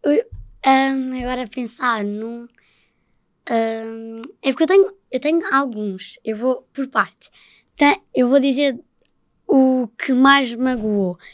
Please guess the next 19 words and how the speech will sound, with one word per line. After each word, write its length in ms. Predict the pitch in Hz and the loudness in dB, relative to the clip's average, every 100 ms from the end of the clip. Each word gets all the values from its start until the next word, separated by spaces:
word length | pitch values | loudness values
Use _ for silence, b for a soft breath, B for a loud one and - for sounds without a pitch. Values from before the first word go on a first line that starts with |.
| B B | B B
Foi 400 | - - 277 302 302 | -14 0 4 6 4
o 40 | |
dia 420 | 220 220 214 202 - | 2 0 2 2 0
em 240 | 226 226 | -2 -2
que 420 | 233 - 247 220 190 B B - | -6 -6 -2 -2 -2 B B 0
eu 160 | 240 | 2
tava, 640 | 240 - 226 208 190 196 208 _ - | 2 2 2 2 0 -10 -12 _ 0
ahm, 720 | 240 220 214 208 208 202 190 - b b b _ | 2 2 0 -2 -2 -4 -6 -10 b b b _
a 160 | 220 220 | 4 4
jogar, 560 | 202 208 208 202 190 - b b _ _ | 4 0 4 4 2 -2 b b _ _
ahm, 720 | 403 214 202 202 196 196 190 196 - - | 0 2 2 0 -4 -4 -6 -8 -12 -2
ao 160 | 214 | 0
macaquinho, 760 | 214 214 233 220 - 220 214 208 b b b b _ _ | 2 0 -2 -4 -4 -4 -2 -6 b b b b _ _
ai, 480 | - 214 226 214 175 - 233 | 0 2 4 2 -2 -8 -2
ao 100 | 220 | 0
lencinho 340 | 220 247 233 | 0 2 2
vai 160 | 226 214 | 2 2
na 100 | 208 | 4
mão. 320 | 196 185 196 | 2 0 -4